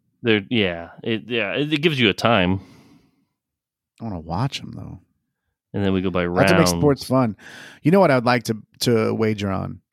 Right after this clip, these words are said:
Speaker 2: when it comes back? But it'd be hard. Oh,
Speaker 1: Uh,
Speaker 2: can you do it before it starts? Yeah, we should tell you who's fighting who.
Speaker 1: Are you talking about before, w-, when what comes back?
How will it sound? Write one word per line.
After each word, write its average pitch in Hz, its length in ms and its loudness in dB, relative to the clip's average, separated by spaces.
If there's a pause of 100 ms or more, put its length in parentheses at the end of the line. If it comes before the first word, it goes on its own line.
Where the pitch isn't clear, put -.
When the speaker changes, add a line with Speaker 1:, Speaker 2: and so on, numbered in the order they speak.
Speaker 2:
when 113 140 0
it 110 80 0
comes 104 220 0
back? 92 480 -6 (1900)
But 120 120 2
it'd 113 80 2
be 113 240 2
hard. 95 600 4
Oh, 87 60 2
Speaker 1:
Uh, 87 260 -4
Speaker 2:
can 143 120 0
you 131 80 4
do 151 140 4
it 160 60 0
before 127 460 0
it - 80 -6
starts? 143 380 -2
Yeah, 151 100 6
we 170 140 0
should 147 440 -2
tell 113 160 0
you 101 120 0
who's 101 160 -2
fighting 92 240 -6
who. 95 240 -4 (960)
Speaker 1:
Are 117 80 -6
you 107 60 -6
talking 120 240 -2
about 107 380 2 (360)
before, 113 680 2
w-, 107 340 0
when 110 240 2
what 110 180 2
comes 85 240 -2
back? - 320 -10